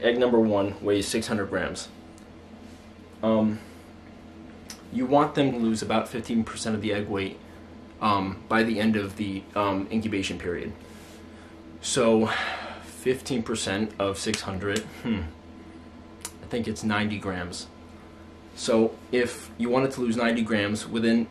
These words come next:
maybe a seven-week period, then it would need to lose about twelve point six grams per week. So by the end of each week, I like to write in my log how much each egg lost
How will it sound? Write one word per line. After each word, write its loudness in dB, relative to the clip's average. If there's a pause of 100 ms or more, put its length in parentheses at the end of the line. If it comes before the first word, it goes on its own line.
maybe 4
a 2
seven-week 4
period, -4 (440)
then 2
it 4
would 4
need 2
to -2
lose 2
about 0
twelve 0
point -2
six -2
grams -2
per -2
week. -4 (640)
So 2 (420)
by -2
the -2
end 2
of 2
each 0
week, -2 (600)
I 0
like 0
to -2 (600)
write 4
in 6
my 4
log 2 (360)
how 2
much 4
each -2
egg 0
lost 4